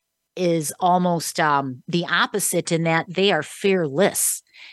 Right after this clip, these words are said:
And when that fire is super high, um, their, their ego as well is involved. So,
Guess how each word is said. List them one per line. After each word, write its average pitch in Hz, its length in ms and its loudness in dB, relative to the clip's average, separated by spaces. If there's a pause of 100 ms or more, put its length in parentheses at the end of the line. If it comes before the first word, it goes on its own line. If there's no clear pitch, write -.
(120)
And 156 200 2
when 160 140 2
that 170 220 2
fire 196 440 0
is 151 120 -4
super 170 380 0
high, 160 560 0 (560)
um, 143 600 0 (800)
their, 170 460 0
their 175 340 0
ego 190 580 0
as 156 220 0
well 170 440 2 (500)
is 170 160 4
involved. 165 720 0
So, 156 500 0